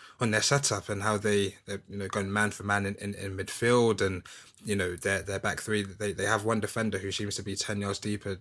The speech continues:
than, than the rest of the back line, which is something which we've not seen in a number of years. But as you say, it's proven to be effective for them.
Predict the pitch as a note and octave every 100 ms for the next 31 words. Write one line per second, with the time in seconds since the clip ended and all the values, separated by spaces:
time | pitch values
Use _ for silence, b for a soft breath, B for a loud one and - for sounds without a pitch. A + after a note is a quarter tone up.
0 | _ - G#2 F#2 G2+ G#2 B2+ - G#2+ G2
1 | - F#2+ F#2 D#2+ - G#2 - G2 F#2+ -
2 | G2+ G#2+ - - G#2 F#2+ - B B B
3 | B F#2+ B A#2 A2 C3 E3 C3 G2+ G#2
4 | G2 F#2 - A#2 G#2+ C#3 C#3+ D#3 A#2 E3+
5 | E3+ D3 - G#2+ C3 G#2 - - G#2+ G#2+
6 | B2+